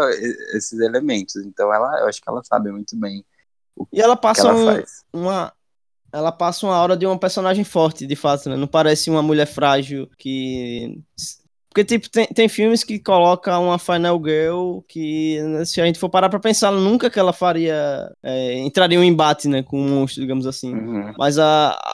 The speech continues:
Speaker 2: a, a personagem da Elizabeth Moss realmente passa uma, uma,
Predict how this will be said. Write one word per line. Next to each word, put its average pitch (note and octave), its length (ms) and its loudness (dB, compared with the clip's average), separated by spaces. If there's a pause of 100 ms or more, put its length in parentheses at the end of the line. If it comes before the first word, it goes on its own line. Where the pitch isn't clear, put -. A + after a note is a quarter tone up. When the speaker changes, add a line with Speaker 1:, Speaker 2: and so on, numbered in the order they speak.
(140)
Speaker 2:
a, C3 280 2
a B2 60 -2
personagem D#3 340 -2
da D#3+ 80 4
Elizabeth D#3+ 440 0
Moss D#3+ 360 -4
realmente F#3 420 -2
passa F3+ 340 0
uma, F#3+ 600 0
uma, C3+ 760 -8